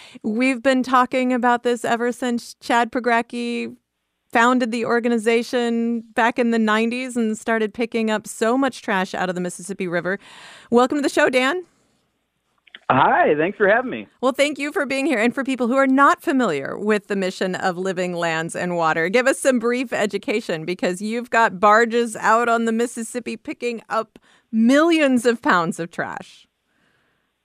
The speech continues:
Speaker 2: We do. So, yeah, we're, uh, we're founded by the man, Chad Progracki, and, uh, he's a great, um, example that one person can make the difference. So back in the nineties,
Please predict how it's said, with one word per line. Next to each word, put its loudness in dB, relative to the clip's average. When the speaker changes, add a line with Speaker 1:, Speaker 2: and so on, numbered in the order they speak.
Speaker 2:
We 0
do. 0
So, 2
yeah, 0
we're, 2
uh, 4
we're -6
founded -4
by 0
the -14
man, -8
Chad 0
Progracki, -4
and, -4
uh, -2
he's -8
a -2
great, -2
um, -2
example -8
that -2
one -6
person -8
can -12
make -4
the -10
difference. -12
So 2
back 4
in 2
the 2
nineties, 0